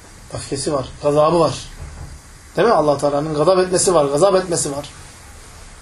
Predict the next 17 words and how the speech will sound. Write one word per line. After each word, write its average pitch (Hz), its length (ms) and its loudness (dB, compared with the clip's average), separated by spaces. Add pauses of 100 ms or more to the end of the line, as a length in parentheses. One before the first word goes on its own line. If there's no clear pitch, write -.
(680)
Bunun 220 180 2
gibi 190 140 2
sıfatlarını 180 460 0
düşüneceksiniz 147 440 -6
Allah 135 200 -6
Teala'nın. 131 400 -10 (880)
Sıfatları 170 400 0
düşünerek 160 360 -4
korkacaksınız. 151 640 -6 (140)
Allah 170 140 2
Teala 170 280 4
cehenneme 180 420 2
ayağını 175 380 4
koyar. 175 380 2 (1300)
Cehennem 175 380 2
ne 185 60 4
yapar? 180 440 2